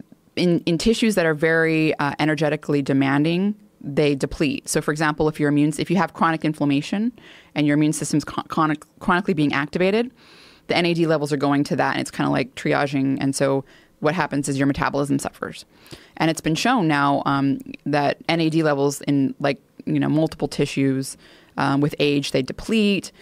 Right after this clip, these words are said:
Lots of pre-, preclinical studies have shown, um, that it, you know, plays a role in the aging process. And if you, for example, take, like, a mouse that has progeria, this pro-aging phenotype,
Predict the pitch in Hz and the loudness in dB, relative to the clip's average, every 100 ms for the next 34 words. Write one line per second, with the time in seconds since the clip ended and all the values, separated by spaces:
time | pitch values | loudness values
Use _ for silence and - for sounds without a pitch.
0 | - - _ 143 160 165 - - 190 - | -20 -20 _ 0 0 0 -8 -4 -4 -4
1 | - 196 185 165 160 - 151 147 143 135 | -2 -2 2 0 -2 -2 0 2 0 -4
2 | - 143 143 139 139 - 151 135 131 - | 0 2 4 2 2 0 -4 -4 -4 -6
3 | 135 143 135 131 - _ 143 147 - 147 | -4 -2 0 -2 -4 _ -6 -6 -2 -2
4 | 143 - 147 139 135 135 - 160 165 165 | -2 0 -2 2 2 2 2 0 2 0
5 | - 156 - 147 147 139 135 131 143 - | 0 -2 0 0 0 0 0 -2 -4 -8
6 | - 143 135 139 139 - 139 - 139 147 | -4 -4 -2 -2 -2 -2 -2 -2 -4 -2
7 | 143 139 143 143 131 151 139 - 165 135 | 0 2 0 0 -4 -2 -4 -4 -8 -2
8 | 156 160 156 151 147 151 147 - - - | 0 2 2 2 0 -2 -6 -10 -14 -4
9 | 147 - 143 143 147 160 151 151 147 | -2 0 0 0 0 0 0 0 -2